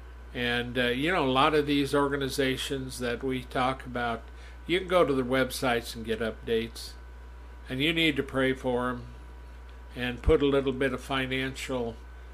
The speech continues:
help in there as well. And, uh,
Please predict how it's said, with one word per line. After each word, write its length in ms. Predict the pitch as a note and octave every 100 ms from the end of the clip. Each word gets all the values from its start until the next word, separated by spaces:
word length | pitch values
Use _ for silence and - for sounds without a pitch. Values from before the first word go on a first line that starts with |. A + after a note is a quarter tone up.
| - -
help 340 | C#3+ B2 -
in 140 | A#2
there 220 | A2+ A2+ A#2
as 200 | A2+ A2+
well. 340 | A2 F#2+ F#2+ - - - - - - - - - - - - - - - - - - - - -
And, 400 | B2 A#2 A2+
uh, 140 | A2+